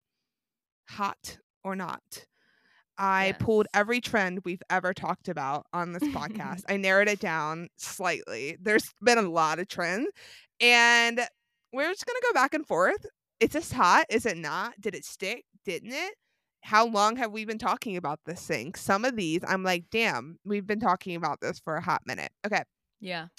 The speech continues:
Speaker 1: We're gonna start off from our first mini-sode. We had, we experimented, you know, formats early on. We had a mini-sode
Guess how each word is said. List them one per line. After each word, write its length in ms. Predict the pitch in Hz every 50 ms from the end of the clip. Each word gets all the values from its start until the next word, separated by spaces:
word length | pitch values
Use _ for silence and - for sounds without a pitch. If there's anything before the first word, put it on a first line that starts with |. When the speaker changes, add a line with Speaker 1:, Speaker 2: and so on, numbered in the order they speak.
| _ _ _ _ _ _ _ _ _ _ _ _ _ _ _ _ _ _ _ _ _ _ _ _ _ _ _ _ -
Speaker 1:
We're 80 | 226
gonna 100 | 254 269
start 240 | 262 - 269 262 262
off 220 | 240 196 180 202 - _ _ _ _ _ _ _ _
from 160 | - 254 254 247
our 140 | 240 247
first 560 | 240 - - 247 247 277 - - - - - 202
mini-sode. 840 | 190 180 202 208 202 180 170 - - - - 95 92 73 - -
We 200 | 196 185 208 226
had, 420 | 220 170 - 180 180 170 170 - - _ _ - 262 - _ _ _ _ -
we 200 | 233 233 233 226
experimented, 760 | 233 - - 320 320 320 302 294 277 311 - 233 214 202 185
you 80 | 214 208
know, 220 | 185 139 127 190
formats 500 | - - 180 170 175 160 143 - 190 -
early 300 | - 175 165 156 147 143
on. 300 | 139 95 73 - 135 190
We 80 | 208 226
had 160 | 233 220 214
a 20 |
mini-sode 640 | 208 185 180 165 190 - - 175 92 101 139 220